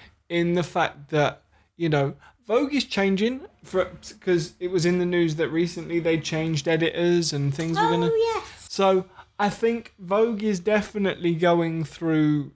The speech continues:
Speaker 1: sort of a
Speaker 2: Transitional.
Speaker 1: a transitional period.
Speaker 2: Yeah.
Speaker 1: Um, and, you know, I can't change what happened in past issues of Vogue.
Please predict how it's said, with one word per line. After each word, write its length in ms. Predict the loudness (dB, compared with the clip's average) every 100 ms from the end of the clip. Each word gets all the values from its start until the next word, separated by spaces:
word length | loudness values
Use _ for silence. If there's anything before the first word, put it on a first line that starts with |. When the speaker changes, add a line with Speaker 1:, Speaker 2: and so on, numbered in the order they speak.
| -16
Speaker 1:
sort 360 | -2 0 0
of 60 | 0
a 80 | 2
Speaker 2:
Transitional. 720 | 2 2 -2 -2 -2 0 2
Speaker 1:
a 140 | 2
transitional 720 | 2 2 4 4 2 2 0
period. 500 | -2 0 2 2 2
Speaker 2:
Yeah. 180 | 0 0 -2 -10 -12 -12 -16 _
Speaker 1:
Um, 380 | 0 0 0 -6 -18 -20 -20 -20 _
and, 800 | -2 0 2 2 0 -2 -6 -12 -18
you 140 | -6 0
know, 140 | 2 2
I 80 |
can't 420 | 0 0 -2 -2 -2
change 500 | -2 2 2 2 2
what 200 | 2 2
happened 480 | 2 0 0 2
in 140 | 2 0
past 440 | -2 0 0 0
issues 380 | -4 -2 -2 -2
of 80 | -4
Vogue. 400 | -2 0 -2